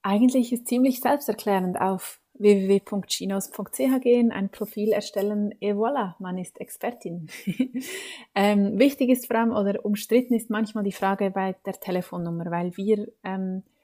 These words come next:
empfehlen eigentlich dringend, die Telefonnummer anzugeben, auch, ähm, die E-Mail-Adresse für den Kontakt.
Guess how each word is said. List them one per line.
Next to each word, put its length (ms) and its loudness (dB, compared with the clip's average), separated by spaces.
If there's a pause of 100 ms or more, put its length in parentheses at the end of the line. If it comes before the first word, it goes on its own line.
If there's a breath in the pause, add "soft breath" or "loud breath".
(140)
empfehlen 420 4
eigentlich 360 -4
dringend, 340 0
die 100 -6
Telefonnummer 680 -6
anzugeben, 720 0
auch, 240 -6 (180)
ähm, 220 -8
die 180 -8
E-Mail-Adresse 760 -2
für 180 -20
den 180 -10
Kontakt. 480 -4